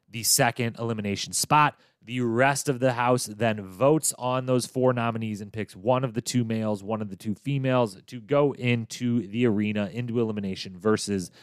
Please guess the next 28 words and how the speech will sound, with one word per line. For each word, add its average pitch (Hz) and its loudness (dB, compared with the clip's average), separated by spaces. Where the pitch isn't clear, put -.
the 110 -6
losing 101 0
pair. 104 0
And 117 -4
every 147 4
elimination 135 2
will 120 8
then 123 4
be 117 -4
a 110 -6
two-on-two, 120 0
two 135 -10
people 127 -2
go 110 2
home, 101 2
which, 104 4
<sighs> - 2
um, 117 4
uh, 110 6
it's 117 6
the 127 2
moment 135 6
we 123 2
gotta 110 0
say 90 -6
this. 80 -12
T 156 4
J. 87 -8